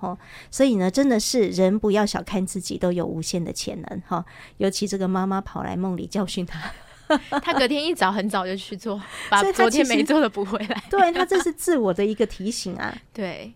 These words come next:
Speaker 2: 好。
Speaker 1: 不能懈怠。
Speaker 2: 对，而且不能随意的发脾气，
Speaker 1: 对。
Speaker 2: 赌气不去，<laughs> 对的事就是要做，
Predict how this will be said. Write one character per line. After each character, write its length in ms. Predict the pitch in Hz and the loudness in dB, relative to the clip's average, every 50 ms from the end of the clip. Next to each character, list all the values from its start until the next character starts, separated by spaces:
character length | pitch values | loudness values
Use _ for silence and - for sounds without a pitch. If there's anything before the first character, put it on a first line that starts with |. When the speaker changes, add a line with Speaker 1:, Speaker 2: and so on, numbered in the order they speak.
| _ _ _ | _ _ _
Speaker 2:
好。 140 | - 226 277 | -8 -6 -4
Speaker 1:
不 60 | 294 | -2
能 200 | 285 233 185 185 | -2 -2 -2 -2
懈 320 | 214 - - - 262 185 165 | -4 -6 -4 -2 -2 -4 -2
怠。 200 | - - 208 180 - - - _ | 0 0 -2 -2 -2 -6 -10 _
Speaker 2:
对， 120 | - 220 190 | -2 -2 0
而 140 | - 240 302 | 2 2 2
且 220 | 294 285 220 180 | 2 2 0 0
不 220 | - - 330 277 220 | 0 0 0 0 2
能 200 | 202 190 190 220 | 2 0 0 0
随 260 | - - 196 180 180 | 0 0 0 -2 -2
意 320 | 196 - 247 262 214 185 | -2 -4 -4 -4 -4 -4
的 340 | - - 165 160 156 165 165 - - | -4 -6 -4 -4 -4 -6 -10 -12 -8
发 220 | - - 202 196 | -2 0 0 0
脾 260 | 220 - - 196 - 170 | 0 -2 -8 -12 -10 -8
气， 360 | - - - 214 - - - _ _ _ _ - | -8 -6 -6 -6 -8 -10 -14 _ _ _ _ -4
Speaker 1:
对。 120 | 226 220 | 0 2
Speaker 2:
赌 200 | 208 - 208 202 | 4 4 4 4
气 280 | 202 - - - - 269 | 2 0 0 0 0 -2
不 140 | 202 - 175 | -2 -2 -4
去， 360 | 175 - - - 220 - - - - - - | -4 -4 -6 -8 -8 -10 -12 -16 -20 -20 -12
<laughs> 160 | - 233 214 214 | -10 -8 -2 4
对 140 | 277 254 214 | 4 4 6
的 140 | 185 185 180 | 4 2 0
事 200 | - - 226 208 | 0 -2 -4 -2
就 120 | - 202 | -2 -4
是 140 | 202 - 202 | -4 -2 -2
要 120 | 185 175 170 | -2 -2 -2
做， 300 | - - - 190 185 | -4 -4 -4 -4 -4